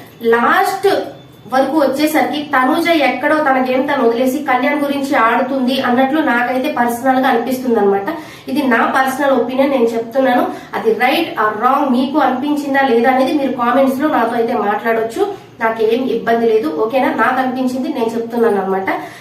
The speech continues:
ఎందుకనంటే తన చేతులారా, తన చే-, చేతులారా తను ఎక్కడో గేమ్ ని పాడు చేసుకుంటుందేమో. ఇన్ని వారాలు పర్ఫెక్ట్ గా ఉన్న తనుజ ఇప్పుడు చివరి వరకు వచ్చేసరికి ఎక్కడో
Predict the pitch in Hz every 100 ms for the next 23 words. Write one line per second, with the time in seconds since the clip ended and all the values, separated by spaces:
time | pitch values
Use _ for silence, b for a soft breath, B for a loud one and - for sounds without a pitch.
0 | B 262 285 330 - 339 294 277 277 285
1 | 381 - 269 262 330 302 269 285 302 269
2 | - 240 254 247 - - B B B B
3 | - 233 269 262 269 254 277 277 269 254
4 | 269 294 262 226 262 285 247 233 233 262
5 | 226 226 240 262 240 240 233 226 214 208
6 | 226 254 269 302 302 277 294 294 311 285
7 | 247 277 262 - 269 277 262 254 226 247
8 | 262 240 - - B B B 277 - 339
9 | 349 - 285 254 311 320 311 302 285 294
10 | 294 285 254 277